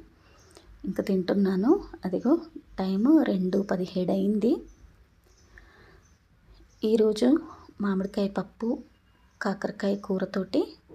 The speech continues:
అమ్మవారికి నైవేద్యంగా సమర్పించిన, ఆ, జిలేబీని కూడా ప్రసాదంగా తీసుకొని భోజనం అయితే చేస్తున్నానండి. మీరందరిది కూడా భోజనం అయిందా అండి?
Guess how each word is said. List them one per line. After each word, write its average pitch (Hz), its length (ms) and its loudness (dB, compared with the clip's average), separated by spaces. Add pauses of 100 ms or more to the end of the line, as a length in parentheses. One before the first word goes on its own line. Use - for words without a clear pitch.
(960)
అమ్మవారికి 202 540 -2
నైవేద్యంగా 190 640 -2
సమర్పించిన, 196 680 -4 (1120)
ఆ, - 100 -4 (180)
జిలేబీని 190 520 2
కూడా 196 260 0
ప్రసాదంగా 196 640 -2
తీసుకొని 202 520 0 (200)
భోజనం 202 360 -2
అయితే 185 240 -2
చేస్తున్నానండి. 196 960 -2 (2500)
మీరందరిది 202 640 2
కూడా 208 300 -2 (760)
భోజనం 196 380 0
అయిందా 202 360 2
అండి? 196 280 2